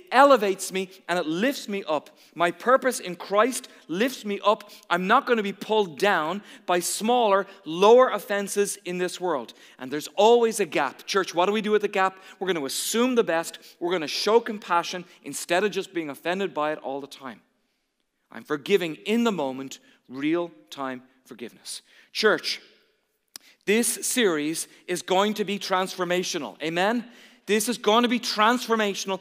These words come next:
for your life, for your marriage, for your friendships, for your workplace. I don't want you to miss a single week. God is gonna break into your life. Listen to me. God is gonna break into your life, and he's gonna break down some chains.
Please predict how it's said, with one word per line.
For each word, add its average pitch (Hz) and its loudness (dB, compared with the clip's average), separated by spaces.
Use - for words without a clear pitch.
for 202 0
your 196 2
life, 160 -2
for 180 0
your 208 6
marriage, 185 2
for 190 2
your 214 2
friendships, 190 -6
for 190 2
your 196 4
workplace. 185 -2
I 180 4
don't 202 -2
want 175 -6
you 180 -10
to 151 -10
miss 160 -6
a 156 -10
single 160 -6
week. 131 -10
God 160 0
is 170 -4
gonna 151 -6
break 147 -4
into 185 -8
your 175 -2
life. 123 -6
Listen 208 -2
to 208 -8
me. 143 -8
God 190 6
is 208 4
gonna 170 -2
break 180 4
into 240 -2
your 220 0
life, 147 -6
and 165 -4
he's 143 -10
gonna 151 -2
break 180 2
down 190 -2
some 170 -12
chains. 120 -10